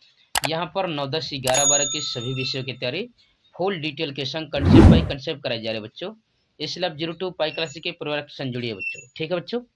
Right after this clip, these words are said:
ठीक है बच्चों, इसलिए आप ज़ीरो टू पाई क्लासेज के परिवार से जुड़िए बच्चों। वीडियो को लाइक से सब्सक्राइब जरूर कीजिए।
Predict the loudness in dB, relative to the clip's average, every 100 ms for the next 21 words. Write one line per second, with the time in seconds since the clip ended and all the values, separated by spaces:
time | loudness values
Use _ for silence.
0 | _ _ _ _ _ -10 -4 -2 -2 0
1 | -2 -4 _ _ -8 -6 -2 -2 -2 -4
2 | -4 -4 -2 -2 -2 -2 -4 -4 -6 -4
3 | -2 -2 -4 -6 -4 -4 -6 -10 -12 _
4 | _ _ _ -10 -6 -4 -2 -2 0 -2
5 | -2 -6 -6 -6 -4 -6 -4 -6 -6 -10
6 | -12 -14